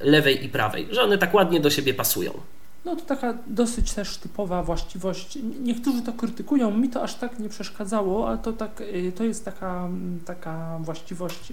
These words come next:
Speaker 2: którą się klawia-, klawisze strzałek w komputerach, y, H P zwykle, mm, zwykle charakteryzują.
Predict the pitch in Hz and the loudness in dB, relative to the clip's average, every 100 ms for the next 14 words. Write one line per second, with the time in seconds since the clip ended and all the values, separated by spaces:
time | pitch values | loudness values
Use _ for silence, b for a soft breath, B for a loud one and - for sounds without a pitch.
0 | - - 175 165 165 165 156 156 - 151 | -8 -6 -6 -6 -6 -6 -4 -4 -6 -6
1 | 175 - 170 170 - - 170 165 165 - | -4 -4 -6 -6 -8 -4 -2 -2 -4 -8
2 | - 170 165 147 165 160 - 160 160 156 | -6 -4 -4 -4 -4 -4 -6 -6 -6 -6
3 | - 160 165 B B B 143 127 156 - | -4 -4 -4 B B B -8 -6 -8 -6
4 | 151 156 151 180 170 147 143 147 147 147 | -6 -4 -6 -6 -6 -6 -6 -6 -6 -6
5 | 147 135 143 - 143 147 151 - 147 143 | -6 -6 -6 -6 -6 -6 -6 -6 -6 -6
6 | 143 139 139 127 | -6 -6 -6 -6